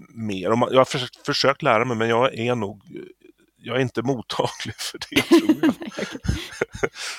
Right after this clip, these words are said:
Speaker 1: Jag är, jag är bra på andra saker, liksom.
Speaker 2: Ja.
Speaker 1: <laughs> Ibland brukar man ju säga sådär att man, man, vissa saker är roligare att ha gjort än att göra.
Speaker 2: <laughs> Ja.
Speaker 1: Och sådär. Och det där är en sån här typisk r-, sak som jag tror skulle varit roligare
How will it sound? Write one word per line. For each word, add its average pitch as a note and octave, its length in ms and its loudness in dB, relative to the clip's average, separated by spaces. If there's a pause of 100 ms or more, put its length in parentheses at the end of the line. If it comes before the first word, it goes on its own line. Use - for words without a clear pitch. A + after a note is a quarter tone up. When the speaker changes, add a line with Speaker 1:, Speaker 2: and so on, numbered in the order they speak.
(220)
Speaker 1:
Jag A#2+ 100 2
är, B2+ 300 2
jag B2 100 6
är C3 40 6
bra C3 160 4
på C#3 120 2
andra B2+ 240 2
saker, - 360 -8
liksom. - 400 -16
Speaker 2:
Ja. F#3 260 -6 (880)
Speaker 1:
<laughs> - 800 -20
Ibland B2+ 240 0
brukar C3+ 160 -2
man B2+ 60 4
ju A#2 60 2
säga G#2 180 2
sådär G2+ 260 0
att G2 100 -8
man, G#2 280 -4
man, G#2+ 240 -4
vissa A2 240 -2
saker G#2+ 500 -4
är G#2+ 80 -4
roligare G#2 680 -2 (260)
att F#2+ 60 -8
ha A2 120 0
gjort C3 380 -4
än G2 60 -2
att G2 120 -2
göra. B2+ 480 2 (240)
Speaker 2:
<laughs> G3+ 220 -4
Ja. G#3+ 280 0 (680)
Speaker 1:
Och A2 100 0
sådär. G2 280 0
Och A2+ 100 -2
det C3 80 2
där C#3+ 140 6
är C#3 40 6
en B2 80 4
sån - 120 -2
här F#2 40 0
typisk - 500 -6 (240)
r-, G2 100 -14 (120)
sak F#2+ 300 -2
som - 100 -6
jag G2 100 -4
tror F#2 220 -8
skulle - 200 -10
varit G2 180 -4
roligare G#2+ 540 0